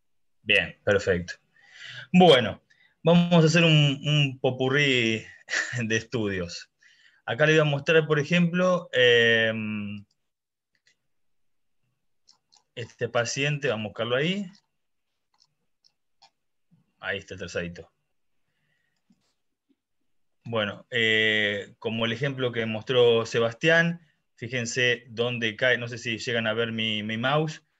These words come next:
dónde están cayendo las ondas P. Voy a avanzar un poquitito. Ahí.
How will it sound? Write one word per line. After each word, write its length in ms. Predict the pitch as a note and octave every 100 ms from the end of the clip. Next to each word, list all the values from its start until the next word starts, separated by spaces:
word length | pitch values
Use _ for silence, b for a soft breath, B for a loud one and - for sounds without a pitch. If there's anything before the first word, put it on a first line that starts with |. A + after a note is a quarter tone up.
| _
dónde 280 | G#2+ A#2+ A2+
están 340 | A#2 B2+ B2
cayendo 880 | A#2 G#2+ - B2 A#2 A#2 G#2+ F#2+ - -
las 280 | G2+ G2+ A#2
ondas 360 | A2+ G#2+ G#2
P. 420 | - C#3+ D#3 E3+ _ _ _ _ _ _ _ _ _ _ _ _ _
Voy 200 | D3 G#2
a 60 | G2+
avanzar 340 | G#2 G#2 A#2
un 140 | G#2
poquitito. 640 | G#2 G#2 A2 A#2 A#2+ A#2 A#2 _ _ _ _ _ _ _ _ _ _ _ _ _ _ _ _ _ _ _ _ _ _ _ _ _ _ _ _ _ _ _ _ _ _ _ _ _ _ _ _ _ _ _ _ _
Ahí. 280 | - G2 F2+